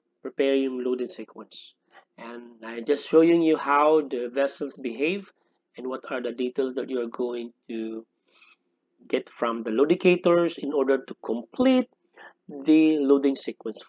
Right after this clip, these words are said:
form. Remember, forward, middle, aft, trim, bending moment, storage fac-, stress factor, and the, um,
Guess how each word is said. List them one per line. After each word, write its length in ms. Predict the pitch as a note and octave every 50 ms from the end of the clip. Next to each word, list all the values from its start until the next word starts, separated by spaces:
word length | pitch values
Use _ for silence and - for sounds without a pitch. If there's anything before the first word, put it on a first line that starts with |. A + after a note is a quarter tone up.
| _ _
form. 280 | - C#3 C#3+ C3+ A#2 A2
Remember, 640 | A2 A2 B2 C#3+ D#3+ E3 E3 F3 F3+ F3+ F3+ - _ _ _
forward, 600 | - C#3 C#3+ D3 D3 D3 D3 D3+ D3+ D#3 D3 C#3 C#3
middle, 400 | C3 C3+ C3+ C#3 C#3 C#3 C#3 - -
aft, 360 | C#3+ C3+ C3+ C3+ A#2+ - - _ -
trim, 440 | - C#3 C#3 C#3 C3+ C#3 C#3 D3 - _ _ _ _ _
bending 340 | C3+ C3+ C3 C3 C3+ C#3 C#3
moment, 500 | C#3+ C#3 C3+ C3+ C#3 C3+ C3+ C3+ C3+ - _ _ _ _ _ _
storage 320 | - - - C3 C3+ C3+
fac-, 280 | - - C#3 C3+ - - _ _ _ _ _ _ _ _ _
stress 320 | _ _ - C#3+ C#3+ -
factor, 640 | - - D3 C#3 - - - D3 C#3 C#3 C#3+ D#3+ - - _ _ _ _ _ _ _ _ _ _ _ _ _ _ _ _
and 480 | - E3+ F3 F3+ F#3 F#3 F#3+ G3+ F#3+ D3+
the, 360 | C#3 C#3+ D3 D3 D#3 D#3 - _ _ _ _ _ _ _ _ _ _ _ _ _ _ _ _ _ _ _ _ _ _ _ _ _ -
um, 600 | C3+ C3 C3 C3 B2+ B2+ B2+ B2+ B2 B2 B2+